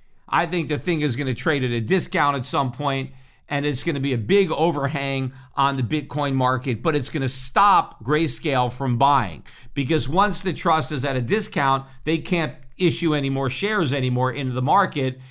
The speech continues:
If people wanna buy, they'll just buy shares at a discount from other people who are selling. And so that's not gonna spill over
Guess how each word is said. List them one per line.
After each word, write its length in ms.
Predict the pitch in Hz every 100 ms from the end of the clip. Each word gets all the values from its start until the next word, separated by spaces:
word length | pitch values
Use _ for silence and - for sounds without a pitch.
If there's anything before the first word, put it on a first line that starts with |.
| - -
If 160 | 151 147
people 300 | 185 165 143
wanna 220 | 143 127
buy, 360 | 107 202 196
they'll 160 | 135 139
just 240 | 147 127
buy 240 | 151 147 143
shares 400 | - 147 143 139
at 80 | 135
a 60 |
discount 600 | 110 202 196 160 131 135
from 120 | 139
other 180 | 151 151
people 320 | 131 147 135
who 80 | 123
are 100 | 131
selling. 520 | - 190 202 135 113 - - -
And 160 | 131 123
so 160 | 143
that's 360 | 139 175 170 -
not 240 | 170 160
gonna 160 | 156 135
spill 400 | - - 160 151
over 500 | 226 175 131 131